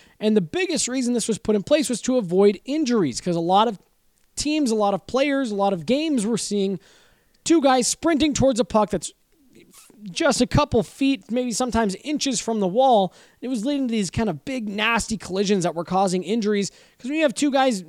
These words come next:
in a dead sprint, you, you know, you're, you're skating full speed, basically square into the wall.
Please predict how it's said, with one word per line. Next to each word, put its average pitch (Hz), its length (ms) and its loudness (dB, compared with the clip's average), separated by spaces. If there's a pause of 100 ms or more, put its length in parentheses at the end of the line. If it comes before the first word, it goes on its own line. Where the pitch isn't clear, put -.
(160)
in 220 200 -2
a 214 80 2
dead 202 320 0
sprint, 294 340 -4
you, 233 80 -4
you 247 80 -4
know, 226 80 -2
you're, 208 240 -6
you're 226 140 -6
skating 269 440 -2
full 233 320 0
speed, 208 440 -4 (440)
basically 269 480 0
square 220 460 2
into 196 200 2
the 160 80 0
wall. 180 480 0